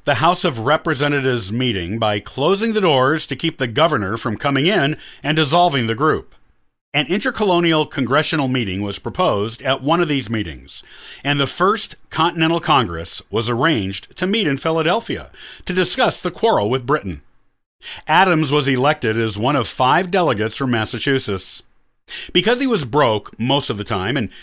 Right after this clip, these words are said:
cared nothing for fashion, his friends took up a collection to make sure he could go to the Congress suitably dressed.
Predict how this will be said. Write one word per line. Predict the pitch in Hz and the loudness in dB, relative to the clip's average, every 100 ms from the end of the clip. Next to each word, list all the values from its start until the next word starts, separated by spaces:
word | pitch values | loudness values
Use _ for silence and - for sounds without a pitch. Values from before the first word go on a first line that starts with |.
| - | -8
cared | - 175 131 | 0 0 2
nothing | 160 185 147 | 0 2 0
for | 127 113 | 0 -2
fashion, | 175 165 123 95 76 - - - - | 0 0 0 -4 -6 -12 -20 -8 -2
his | 175 - | 0 0
friends | 226 240 156 147 | 2 2 2 0
took | - 165 | -2 0
up | 160 | 0
a | 175 | 0
collection | 190 170 135 104 95 | 2 2 2 -2 -2
to | 151 | 0
make | 165 | 0
sure | - 240 208 139 | 0 2 4 2
he | 131 160 | 0 -2
could | 127 120 | -2 0
go | 139 | 2
to | 165 | 2
the | 170 | 2
Congress | 170 127 101 101 - - - | 2 2 2 -2 -2 -6 -8
suitably | - - 160 107 113 | -4 0 0 0 0
dressed. | 113 107 92 - - | 2 2 0 -4 -10